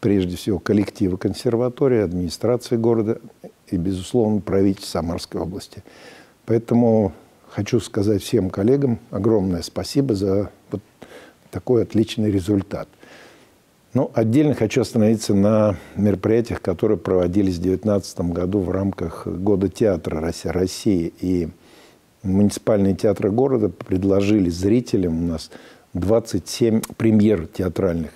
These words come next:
Э, э, также проводились театральные фестивали, бенефисы,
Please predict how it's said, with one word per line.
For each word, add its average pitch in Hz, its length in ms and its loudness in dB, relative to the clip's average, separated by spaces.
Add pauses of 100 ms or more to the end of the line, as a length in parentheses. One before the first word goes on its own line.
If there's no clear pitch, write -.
(160)
Э, 92 220 -8
э, 90 200 -6 (180)
также 98 260 -2
проводились 101 460 2
театральные 101 540 2
фестивали, 90 680 -2
бенефисы, 98 800 0